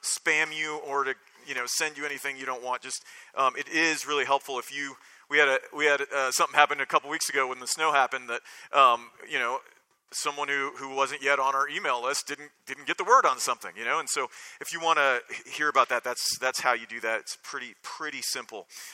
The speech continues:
Um, but we would love to have you on that. And the other thing I wanted to, um, kinda keep in front of you, um, is that we have promised over the course of, um, well, since we started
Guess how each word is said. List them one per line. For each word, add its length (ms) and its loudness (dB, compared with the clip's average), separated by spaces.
Um, 280 2
but 120 -4
we 140 -10
would 140 -12
love 220 -2
to 60 -8
have 200 -2
you 100 -8
on 100 0
that. 120 -4
And 100 -8
the 60 2
other 140 4
thing 180 0
I 80 4
wanted 260 2
to, 60 4
um, 380 6
kinda 260 2
keep 180 -10
in 80 -6
front 220 2
of 80 -4
you, 240 0
um, 320 6
is 180 -4
that 260 6
we 120 0
have 120 0
promised 680 8
over 240 4
the 80 -2
course 400 -2
of, 340 0
um, 340 4
well, 140 -2
since 220 -2
we 120 -8
started 560 4